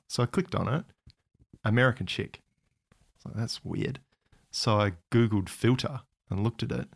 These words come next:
Turns out that Filter, she's married to a drummer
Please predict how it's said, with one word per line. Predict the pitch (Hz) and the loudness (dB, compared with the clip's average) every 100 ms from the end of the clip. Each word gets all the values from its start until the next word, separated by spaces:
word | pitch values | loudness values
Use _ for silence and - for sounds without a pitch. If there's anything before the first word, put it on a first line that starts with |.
| _ - | _ -4
Turns | - 165 143 | 2 2 4
out | 135 120 | 4 4
that | - - | 0 -4
Filter, | - 143 135 98 - - _ | 0 0 2 -2 -4 -14 _
she's | - - 143 147 120 | -6 -2 2 2 2
married | 107 127 101 90 135 - _ - | 4 4 2 -2 -6 -14 _ -10
to | - 101 | -2 0
a | |
drummer | 95 98 113 113 92 | 0 2 2 2 0